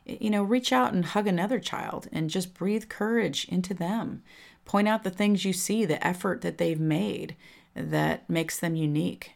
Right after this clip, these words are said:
and special. It's such a big deal. It really is a big deal. And my, now me,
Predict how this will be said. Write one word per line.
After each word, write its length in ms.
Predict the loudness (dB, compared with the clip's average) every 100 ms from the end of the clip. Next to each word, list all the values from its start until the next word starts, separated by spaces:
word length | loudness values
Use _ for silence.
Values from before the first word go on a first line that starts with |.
| -8
and 160 | -6
special. 640 | -6 -4 -4 -2 -6 -8 -12 -10
It's 140 | -6
such 220 | -6 -4
a 40 | -6
big 220 | -4 -4
deal. 420 | -2 -2 -2 -6 -8
It 160 | -6
really 280 | -2 -2 0
is 100 | -2
a 60 | -2
big 180 | -4
deal. 280 | -4 -4 -6 -10 -20 -20 -4
And 340 | 0 2 0 -2
my, 340 | -2 0 0 0
now 320 | 0 2 0 2
me, 580 | 4 4 4 2 0